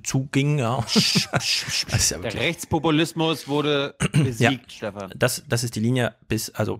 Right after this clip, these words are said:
Speaker 1: noch eine Weile, bis wir nachher das gleich mal umdrehen. In der eigenen Sache gab's dann auch, äh, natürlich in Deutschland, äh, die eine oder andere Hinweise, wer jetzt innerer geschlossen, also wer so innerlich geschlossen sein sollte und wer dann, äh, dann doch der äußere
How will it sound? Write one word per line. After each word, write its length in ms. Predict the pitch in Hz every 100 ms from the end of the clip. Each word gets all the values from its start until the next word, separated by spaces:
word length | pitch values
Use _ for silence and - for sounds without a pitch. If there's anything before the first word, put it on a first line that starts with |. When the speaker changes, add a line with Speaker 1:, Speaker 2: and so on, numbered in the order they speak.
| -
Speaker 1:
noch 260 | - 110 113
eine 100 | 104
Weile, 260 | 135 202
bis 260 | - 117 -
wir 80 | 110
nachher 260 | 110 107
das 180 | 107 104
gleich 220 | - 104
mal 100 | 110 107
umdrehen. 260 | 127 143 - - - - - - -
In 100 | 156
der 100 | 139
eigenen 280 | 135 143 127
Sache 280 | 123 147
gab's 240 | 139 117 -
dann 120 | 131
auch, 320 | - 113 113 -
äh, 160 | 110
natürlich 320 | 107 104 110
in 100 | 113
Deutschland, 600 | 104 101 - 131 131 135
äh, 220 | - 107 110
die 200 | 110 -
eine 180 | 113
oder 220 | 117 107 110
andere 400 | 113 113 107 110
Hinweise, 720 | 110 123 131 117 120 123 107
wer 120 | 110
jetzt 280 | 110 - -
innerer 560 | 110 110 107 107 107
geschlossen, 600 | 113 110 - 117 127 113 107
also 180 | 110
wer 160 | 123 117
so 100 | 117
innerlich 420 | 131 147 120 123
geschlossen 440 | - - 120 - 120
sein 240 | 107 117
sollte 280 | 113 120 117
und 240 | 107 107
wer 140 | 104 107
dann, 320 | 104 98 98
äh, 200 | 101 98
dann 200 | 104 95
doch 160 | 101
der 140 | - -
äußere 400 | 110 104 95